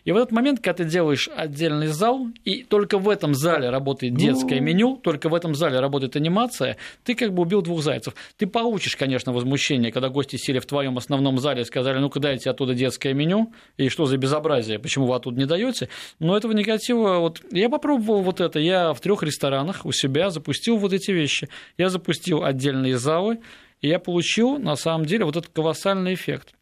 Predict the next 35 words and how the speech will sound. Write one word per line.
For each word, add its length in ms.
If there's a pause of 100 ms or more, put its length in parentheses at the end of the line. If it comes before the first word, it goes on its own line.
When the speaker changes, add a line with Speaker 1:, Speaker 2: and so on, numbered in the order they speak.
(560)
Speaker 1:
Потому 260
что 160
если 160
мы 80
берём 240
субботу, 480
воскресенье, 760
ресторан 400
с 240
утра 240
пустой, 680 (440)
а 80
у 60
меня 240
детский 380
зал — 180
биток. 560 (380)
У 40
меня 200
биток, 320
но 140
я 60
пошёл 360
чуть 160
дальше, 320
я 60
сделал 180
там 100
страшные 420
вещи, 180
я 20
сделал 160
не 80
просто 320
аниматоров, 520